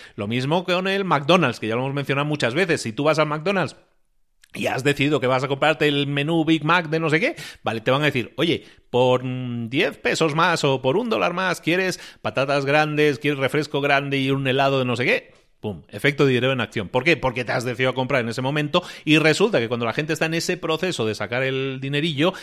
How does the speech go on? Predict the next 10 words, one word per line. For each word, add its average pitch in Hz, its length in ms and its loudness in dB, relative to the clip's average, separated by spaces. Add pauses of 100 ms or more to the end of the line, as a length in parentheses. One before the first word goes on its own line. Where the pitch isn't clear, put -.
(140)
ahí 147 380 4
es 175 140 4
el 151 80 2
mejor 151 340 2
momento 202 800 -2 (220)
para 135 420 0
poder 123 320 0
venderle 107 640 -6
algo 95 500 -12
más. - 340 -18